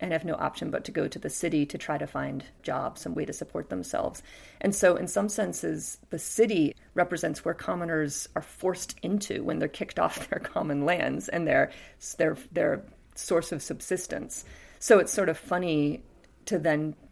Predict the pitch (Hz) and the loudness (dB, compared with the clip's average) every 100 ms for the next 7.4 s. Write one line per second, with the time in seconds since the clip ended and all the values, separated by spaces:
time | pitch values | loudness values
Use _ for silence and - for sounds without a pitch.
0 | _ 190 185 175 147 139 139 131 - - | _ 0 2 2 2 4 4 2 -2 -6
1 | 147 143 147 - 175 165 170 - - - | -4 -2 -4 -6 -4 -4 -4 -8 -12 -18
2 | - - 247 254 277 370 370 202 165 190 | -8 4 6 6 6 2 2 -2 -2 -4
3 | 175 - 170 - - 262 208 185 - 185 | -4 -4 -6 -4 -2 0 0 -2 -4 -6
4 | 170 262 233 202 - - 294 165 - - | -4 -2 -2 -2 -8 -2 2 2 0 -6
5 | 170 180 175 - - - - - 190 151 | -4 -2 -4 -10 -20 -20 -20 -6 -6 -4
6 | 196 165 - 170 151 160 156 196 214 - | -4 -2 -2 -4 -6 -4 -2 -4 -6 -4
7 | 156 156 160 185 | -2 -2 -2 -6